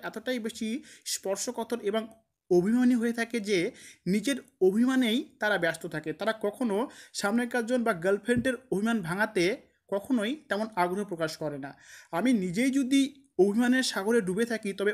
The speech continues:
অন্যের অভিমান কী করে ভাঙাবো? তো ভালো ছেলেরা নিজেদের অভিমানের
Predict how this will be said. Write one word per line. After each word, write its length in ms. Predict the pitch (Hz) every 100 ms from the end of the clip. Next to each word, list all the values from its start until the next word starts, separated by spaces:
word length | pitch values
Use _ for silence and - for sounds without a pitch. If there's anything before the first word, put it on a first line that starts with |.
| 208
অন্যের 300 | 196 226 233
অভিমান 400 | 208 233 220 175 240 - -
কী 100 | -
করে 180 | 226 220
ভাঙাবো? 400 | 175 147 143 143 147 _ _
তো 80 | 175
ভালো 240 | 139 160 226
ছেলেরা 380 | - 240 208 180 233
নিজেদের 340 | 170 190 214 226 - 175
অভিমানের 400 | 202 214 220